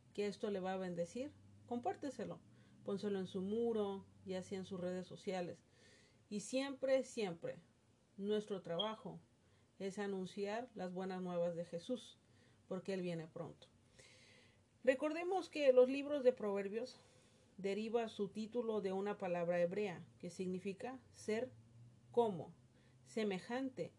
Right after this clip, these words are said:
o paralelo, lo que sugiere un estilo poético. Un proverbio es una idea profunda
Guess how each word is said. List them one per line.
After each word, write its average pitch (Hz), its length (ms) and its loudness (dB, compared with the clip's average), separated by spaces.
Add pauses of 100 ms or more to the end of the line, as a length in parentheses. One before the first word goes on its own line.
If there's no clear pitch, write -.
o 180 140 -2
paralelo, 160 560 -2 (800)
lo 226 120 0
que 269 120 0
sugiere 311 720 0 (300)
un 254 180 6
estilo 233 480 2
poético. 190 840 0 (840)
Un 175 160 0
proverbio 202 640 4 (140)
es 175 240 -4
una 208 180 4
idea 175 300 2
profunda 180 720 -2